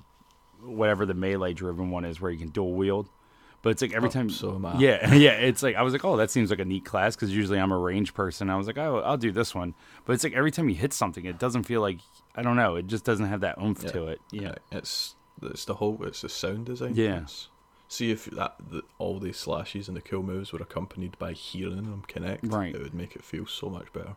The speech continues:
Speaker 1: Yeah, 'cause it was like, especially with God of War, you would hear that, like, that thud every time his, like, his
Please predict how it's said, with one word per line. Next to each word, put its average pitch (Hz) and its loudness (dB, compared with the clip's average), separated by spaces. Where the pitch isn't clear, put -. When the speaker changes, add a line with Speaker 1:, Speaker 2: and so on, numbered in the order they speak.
Speaker 1:
Yeah, 113 2
'cause 104 -2
it 123 0
was 117 -2
like, 110 0
especially 170 0
with 90 0
God 107 6
of 90 0
War, 98 2
you 95 2
would 98 0
hear 98 0
that, 80 -6
like, 82 -8
that 85 -2
thud 87 0
every 104 0
time 101 0
his, 87 -4
like, 90 -6
his 85 -8